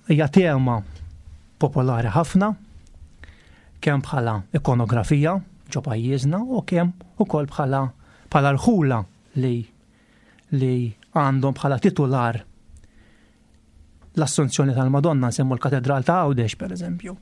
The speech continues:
U diversi kappelli li, li kien hawn mxerdin ma' Għawdex, mu-, fi żmien li qegħdin insemmu, fis-seklu sbatax, u anke, u anke fi żmien, ġifieri nsemmu Malta, għandna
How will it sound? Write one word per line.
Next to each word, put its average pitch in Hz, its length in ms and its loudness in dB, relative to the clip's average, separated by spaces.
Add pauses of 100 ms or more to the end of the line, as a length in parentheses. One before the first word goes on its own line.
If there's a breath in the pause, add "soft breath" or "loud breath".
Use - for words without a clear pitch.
(720 soft breath)
U 165 60 -4 (100)
diversi 139 400 0
kappelli 139 400 2 (160)
li, 139 120 0 (280)
li 147 160 0
kien 147 160 2
hawn 143 220 0
mxerdin 139 400 0 (500)
ma' 135 220 4
Għawdex, 147 480 0 (720 soft breath)
mu-, 160 180 -2
fi - 160 0
żmien 151 300 2
li - 20 0
qegħdin 139 300 2
insemmu, 143 480 2 (340)
fis-seklu 143 460 -4
sbatax, 135 480 -2 (580 loud breath)
u 143 80 0
anke, 143 380 0 (340 loud breath)
u 160 140 2
anke 160 260 2
fi 156 160 4
żmien, 165 400 2
ġifieri 127 240 2
nsemmu 139 320 0
Malta, 147 400 0
għandna 131 220 0